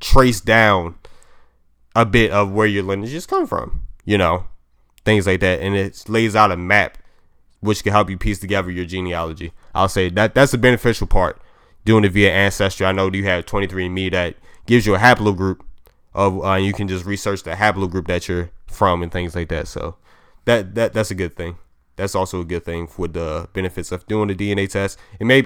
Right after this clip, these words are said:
I think it's a bit pricey for some. So yeah, you do, you can do it if you want to. I'm just gonna say, yeah, do what's best for you, what's in your heart. Yeah.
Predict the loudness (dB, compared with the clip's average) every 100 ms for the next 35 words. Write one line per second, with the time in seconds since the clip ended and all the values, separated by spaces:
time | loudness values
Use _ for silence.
0 | 0 -2 -2 -4 -4 -6 -2 -2 -2 -6
1 | -12 -16 -20 _ _ _ _ _ -2 -2
2 | 2 4 4 2 -10 -4 0 0 0 0
3 | 0 -2 -8 -18 _ _ -20 _ 0 0
4 | 2 0 2 0 0 0 2 0 -2 -2
5 | -2 -4 -4 -4 -4 -6 -6 -6 -6 -6
6 | -10 -20 _ _ 2 4 6 4 2 -2
7 | -2 0 0 -2 -10 -8 -4 -4 -4 -6
8 | -2 -4 -2 -4 2 2 6 4 2 -4
9 | -20 -20 -20 -4 4 6 6